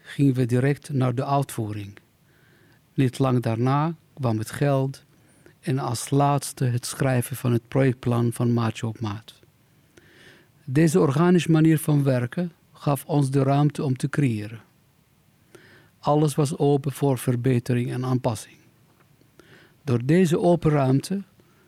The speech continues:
en het open vizier zal Maatje op Maat zijn vijftiende verjaardag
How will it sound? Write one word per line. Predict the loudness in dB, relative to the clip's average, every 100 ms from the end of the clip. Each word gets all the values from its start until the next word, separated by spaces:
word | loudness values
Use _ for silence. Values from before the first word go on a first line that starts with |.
| -16 -6
en | -2
het | -2 0
open | 0 0 0
vizier | 2 2 2 0 0 -6 -8
zal | -2 2
Maatje | 2 2 0 -2
op | -2 0
Maat | 0 0 -2 -4
zijn | -2 -2
vijftiende | -2 -2 -2 0 2 2 0 -2
verjaardag | -6 -2 0 0 0 -2 -6